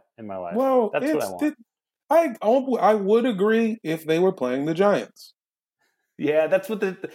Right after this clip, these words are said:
Speaker 1: that's how you're
Speaker 2: Because
Speaker 1: supposed to
Speaker 2: it
Speaker 1: start the season.
Speaker 2: Yeah, you're supposed to start the season with Sunday night, the Cowboys losing at home to the Giants.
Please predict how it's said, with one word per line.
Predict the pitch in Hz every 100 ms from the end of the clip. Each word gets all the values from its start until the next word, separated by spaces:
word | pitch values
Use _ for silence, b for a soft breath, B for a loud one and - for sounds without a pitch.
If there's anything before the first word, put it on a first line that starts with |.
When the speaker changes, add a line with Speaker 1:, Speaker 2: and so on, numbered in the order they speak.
| B
Speaker 1:
that's | 262 370
how |
you're | 339
Speaker 2:
Because | -
Speaker 1:
supposed | - 196 202
to | 180
Speaker 2:
it |
Speaker 1:
start | - 127 120
the |
season. | 107 110 92 82 82 -
Speaker 2:
Yeah, | 160 233 214 127
you're | 147 190
supposed | 190 233 247
to | 226
start | - 196 202
the |
season | 160 - 208 180 147 135 127 - _ _
with | 123 147 139
Sunday | - - 180 170 160
night, | 147 160 143 110 - _ _ _ _
the | 127
Cowboys | - 165 165 147 123
losing | 139 165 147 139
at | 135
home | 127 156 143 127
to | 135
the | 123
Giants. | 117 127 107 - -